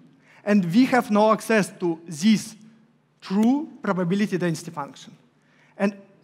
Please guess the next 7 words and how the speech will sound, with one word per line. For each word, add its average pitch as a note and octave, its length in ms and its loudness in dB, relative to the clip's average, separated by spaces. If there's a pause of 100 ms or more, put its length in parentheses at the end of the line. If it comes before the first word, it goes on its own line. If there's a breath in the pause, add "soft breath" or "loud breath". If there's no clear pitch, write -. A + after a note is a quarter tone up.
(120)
effectively, C4+ 680 0 (260 loud breath)
we G#3+ 120 4
want D#4 240 2
to D4 40 0
learn A3+ 200 2
a G#3 40 2
model G#3 460 -2